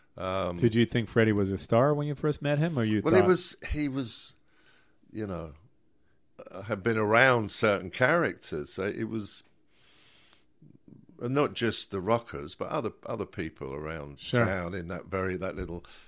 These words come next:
Speaker 1: Chelsea, Earls Court nexus where, um,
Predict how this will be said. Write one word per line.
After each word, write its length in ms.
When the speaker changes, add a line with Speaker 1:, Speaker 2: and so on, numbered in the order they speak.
Speaker 1:
Chelsea, 720
Earls 380
Court 420
nexus 880
where, 400
um, 360